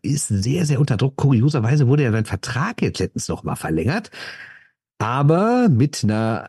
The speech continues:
Einschränkung, dass man sich theoretisch doch noch nach diesem Turnier wieder von, ähm, ihm trennen könnte. Und wenn das passiert, das würde es ja bedeuten, dass die Schweizer wieder irgendeine krachende, bittere Niederlage eingefahren haben. Und nicht, dass ich ihnen das gönnen würde,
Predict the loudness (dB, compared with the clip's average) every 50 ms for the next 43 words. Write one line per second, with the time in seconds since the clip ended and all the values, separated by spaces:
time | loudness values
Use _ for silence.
0 | -12 _ -4 0 2 2 2 2 0 0 2 4 4 4 4 4 4 4 4 2
1 | 0 0 0 0 2 2 2 0 2 2 4 4 4 4 4 2 0 0 0 -2
2 | -2 -2 0 0 0 0 0 0 -2 -2 -2 -2 -4 -6 -4 -2 -2 0 0 -2
3 | 0 0 2 2 4 4 4 4 2 2 2 0 0 0 0 0 2 2 2 0
4 | 0 0 0 0 2 2 0 0 0 0 0 0 0 0 0 2 2 2 2 2
5 | 2 0 2 2 0 0 2 2 0 2 2 2 4 4 4 4 4 2 0 -4
6 | -6 -6 -6 -6 -6 -4 -2 0 0 0 0 -2 -4 -4 0 2 2 4 4 2
7 | 2 2 0 0 2 2 2 0 0 0 0 -2 0 -2 -4 -2 0 0 0 0
8 | 0 2 2 2 2 2 2 2 2 2 2 2 0 -2 -2 -4 -2 0 0 0
9 | 0 0 0 -2 -2 0 0 2 2 2 2 2 2 0 0 -2 -2 -2 -2 -2
10 | -2 -2 -2 0 0 0 0 0 2 4 4 4 4 4 4 4 4 4 4 2
11 | 2 2 4 4 6 6 6 6 6 4 2